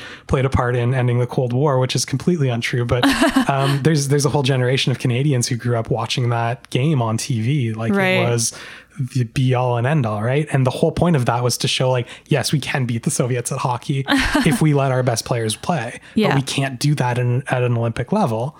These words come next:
Speaker 2: Yeah.
Speaker 1: Right? The N H, N H L players wouldn't be allowed until nineteen eighty-eight when restrictions on amateur players are finally removed from all of the Olympics.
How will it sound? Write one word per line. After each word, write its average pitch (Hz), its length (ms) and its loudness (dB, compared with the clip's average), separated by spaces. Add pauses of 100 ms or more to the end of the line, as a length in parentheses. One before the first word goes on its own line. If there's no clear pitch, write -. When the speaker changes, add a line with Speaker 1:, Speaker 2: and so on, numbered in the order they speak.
Speaker 2:
Yeah. 190 340 2
Speaker 1:
Right? 156 320 0 (220)
The 139 200 2
N 156 100 4
H, 147 220 0 (200)
N 175 160 4
H 165 120 2
L 160 120 2
players 131 240 0
wouldn't 131 160 2
be 131 80 0
allowed 123 240 0
until 127 220 0
nineteen 120 500 0
eighty-eight 123 680 0
when 117 460 0 (600)
restrictions 123 920 0 (140)
on 120 500 0 (120)
amateur 127 300 0
players 117 300 -2
are 110 80 -2
finally 113 340 -4
removed 113 360 0
from 127 180 -2
all 113 200 0
of 107 80 -4
the 110 100 -2
Olympics. 131 560 -6